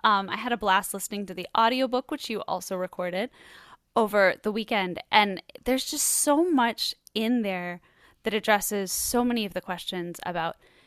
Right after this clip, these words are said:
how you play effectively, how do you start playing,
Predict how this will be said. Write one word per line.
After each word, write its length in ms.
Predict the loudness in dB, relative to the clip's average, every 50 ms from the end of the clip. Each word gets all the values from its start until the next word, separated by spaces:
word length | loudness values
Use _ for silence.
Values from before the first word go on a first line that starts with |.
| _ _ _ _ _ _ _ -10
how 200 | 0 6 6 6
you 160 | 8 6 2 0
play 220 | -2 -2 0 0
effectively, 1000 | 0 2 6 6 6 6 6 0 -2 0 2 2 2 4 4 4 2 2 0 -4 _ _ _ _
how 220 | -4 0 0 2
do 60 | 2 0
you 120 | -2 -4
start 420 | -4 -2 2 4 4 4 4 2
playing, 600 | -2 0 2 2 4 2 2 0 0 -2 -4 -6